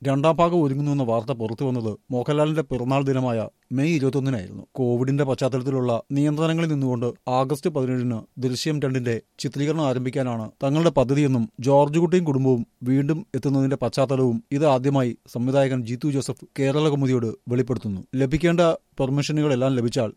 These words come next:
ദൃശ്യം ടുവിന്റെ ചിത്രീകരണം ആഗസ്റ്റ് പതിനേഴ് തന്നെ ആരംഭിക്കും. തിരക്കഥ രചന പൂർത്തിയാക്കി. പ്രീ പ്രൊഡക്ഷൻ ജോലികൾ പുരോഗമിക്കുകയാണ്. ലൊക്കേഷനുകൾ കുറെയൊക്കെ കണ്ടുകഴിഞ്ഞു.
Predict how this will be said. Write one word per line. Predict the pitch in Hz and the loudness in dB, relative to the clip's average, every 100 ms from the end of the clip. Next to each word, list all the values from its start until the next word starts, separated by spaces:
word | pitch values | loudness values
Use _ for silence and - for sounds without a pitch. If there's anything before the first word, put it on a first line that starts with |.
| _ _ | _ _
ദൃശ്യം | 120 131 131 165 | -6 -4 -2 0
ടുവിന്റെ | 156 151 143 123 - | 0 0 0 -2 -6
ചിത്രീകരണം | 139 135 139 131 110 - - | -4 0 2 2 -2 -4 2
ആഗസ്റ്റ് | 135 151 - | 2 2 -2
പതിനേഴ് | 156 131 131 143 | 0 0 2 0
തന്നെ | 135 131 | 0 0
ആരംഭിക്കും. | 107 117 117 101 - | -2 -2 -4 -6 -4
തിരക്കഥ | 143 143 160 165 165 - | -2 -2 0 2 0 0
രചന | 151 147 156 | -2 0 0
പൂർത്തിയാക്കി. | 123 117 135 117 110 - | -2 -4 0 -2 -4 -8
പ്രീ | 139 139 | -4 -2
പ്രൊഡക്ഷൻ | 156 156 165 | -2 -2 0
ജോലികൾ | 156 160 | 0 0
പുരോഗമിക്കുകയാണ്. | 143 120 123 135 143 151 110 98 - | 0 -2 0 0 0 0 -2 -4 -4
ലൊക്കേഷനുകൾ | 123 - 147 151 151 | -4 -2 -2 -2 -4
കുറെയൊക്കെ | 123 127 135 135 120 - _ | -2 -2 0 0 -2 -6 _
കണ്ടുകഴിഞ്ഞു. | 135 131 147 120 98 | -4 0 0 -2 -4